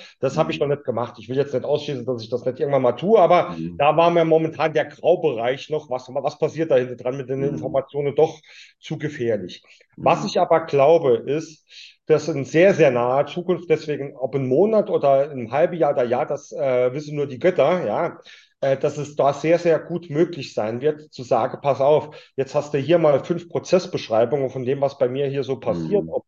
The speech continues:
Speaker 1: P D F, PowerPoint, gezeichnet, runtergeschrieben,
Speaker 2: Mhm.
Speaker 1: erstell mir daraus mal einen, einen guten Prozess, mach da mal
Speaker 2: Mhm.
Speaker 1: eine Optimierung, sag mir mal genau, an welche Stelle ich optimieren muss, wo ich Medienbrüche
Speaker 2: Mhm.
Speaker 1: hab."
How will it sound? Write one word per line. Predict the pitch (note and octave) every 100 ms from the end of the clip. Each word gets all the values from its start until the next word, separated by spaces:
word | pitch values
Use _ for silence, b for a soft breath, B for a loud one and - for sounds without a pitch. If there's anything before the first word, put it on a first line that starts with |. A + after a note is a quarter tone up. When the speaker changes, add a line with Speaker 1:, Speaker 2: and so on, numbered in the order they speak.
| -
Speaker 1:
P | C#3+
D | B2+ C#3+
F, | E3+ F#3+
PowerPoint, | - D#3+ E3+ D3 D#3 D#3 D3
gezeichnet, | B2+ - C#3+ D#3 - D#3 -
runtergeschrieben, | E3+ E3 C3 - - B2+ E3 F#3 F#3
Speaker 2:
Mhm. | - _ B B
Speaker 1:
erstell | - C#3 D3+ E3
mir | E3+
daraus | D3 C#3+ D#3 D3+
mal | C#3+ C#3+ C#3+
einen, | C#3 C#3
einen | C#3 B2+
guten | E3+ E3
Prozess, | - B2+ A#2+ F3 F#3 - - _ _
mach | C#3 D3+
da | D#3+
mal | C#3 C3
Speaker 2:
Mhm. |
Speaker 1:
eine | D3
Optimierung, | D3+ - C3+ E3+ F3+ F3
sag | - D3+ -
mir | D#3+
mal | C#3+
genau, | C3+ C3+ B2+ D#3
an | D3 C3+
welche | C3+ C3
Stelle | - C3+ B2+
ich | B2+
optimieren | B2 - C#3+ F3+ F#3+ E3+
muss, | E3 D#3+
wo | C3+
ich | B2+ B2+
Medienbrüche | D3 D#3+ D#3 D3 C#3+ C#3+
Speaker 2:
Mhm. | C3
Speaker 1:
hab." | C3